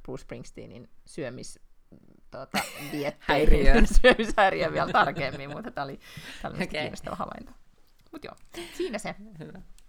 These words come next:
Speaker 2: Nonni.
Speaker 1: Jäädäänkö me nyt sit jännittämään, miten käy vaaleissa?
Speaker 2: No kyllä kai.
Speaker 1: Mhm.
Speaker 2: Niin siinä varmaan nyt pitää sitten tehdä.
Speaker 1: No niin, nyt.
Speaker 2: Voidaan sitten analysoida sitä tulosta, koska mitäänhän ei sit oikeastaan vielä tiedetä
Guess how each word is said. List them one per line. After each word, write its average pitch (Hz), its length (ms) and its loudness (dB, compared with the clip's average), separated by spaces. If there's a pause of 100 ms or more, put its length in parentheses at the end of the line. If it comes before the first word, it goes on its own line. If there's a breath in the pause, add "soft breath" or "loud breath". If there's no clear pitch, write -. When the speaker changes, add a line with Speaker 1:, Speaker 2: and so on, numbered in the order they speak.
(360)
Speaker 2:
Nonni. 170 440 -10 (200 loud breath)
Speaker 1:
Jäädäänkö 339 280 0
me 294 60 -8
nyt 285 120 -12
sit - 140 -8
jännittämään, 220 500 -6
miten 190 180 -10
käy 175 160 -6
vaaleissa? - 480 -4 (1120 loud breath)
Speaker 2:
No 302 80 -6
kyllä 311 240 0
kai. - 300 -2
Speaker 1:
Mhm. 226 200 -4
Speaker 2:
Niin 269 140 -8
siinä 202 220 -10
varmaan 185 300 -8
nyt 180 180 -16
pitää 170 200 -8
sitten 160 300 -14
tehdä. 165 300 -8 (100)
Speaker 1:
No 240 120 -6
niin, 185 220 -10
nyt. 214 200 -12
Speaker 2:
Voidaan 151 280 -8
sitten - 280 -10
analysoida 156 540 -6
sitä 160 260 -10
tulosta, 160 360 -10
koska - 320 -10
mitäänhän 147 500 -8
ei 160 100 -6
sit 156 160 -12
oikeastaan 147 440 -8
vielä 143 260 -8 (600 soft breath)
tiedetä 143 420 -6